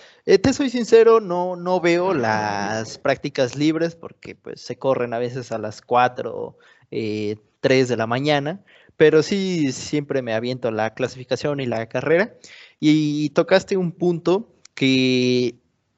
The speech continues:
la mayoría de los equipos salió con llantas, eh,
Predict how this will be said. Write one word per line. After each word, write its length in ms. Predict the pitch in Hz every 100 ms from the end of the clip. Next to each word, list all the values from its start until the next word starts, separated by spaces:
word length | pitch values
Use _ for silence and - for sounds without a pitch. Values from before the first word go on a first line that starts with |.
| _ -
la 180 | 151 139
mayoría 640 | 143 147 151 160 180 196 180
de 160 | 143
los 220 | 120 117 -
equipos 500 | - 147 - 170 185
salió 540 | - 127 120 135 127
con 420 | 135 117 107 110
llantas, 880 | 117 120 120 120 110 95 85 - -
eh, 380 | - 87 90